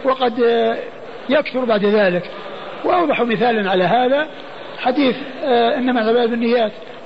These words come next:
الذي هو أول حديث في صحيح البخاري وآخر حديث في صحيح البخاري:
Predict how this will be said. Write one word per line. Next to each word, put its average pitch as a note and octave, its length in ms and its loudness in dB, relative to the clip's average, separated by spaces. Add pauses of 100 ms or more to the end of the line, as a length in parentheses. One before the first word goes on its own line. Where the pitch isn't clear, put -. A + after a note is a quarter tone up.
(160)
الذي G#3+ 240 2
هو A3 60 4
أول G#3+ 260 4
حديث G#3 340 0
في G3 80 0
صحيح G#3+ 140 2
البخاري A3 460 2 (540)
وآخر C#4 400 2
حديث A#3 300 0
في A3 160 0
صحيح G#3 120 2
البخاري: A3 480 2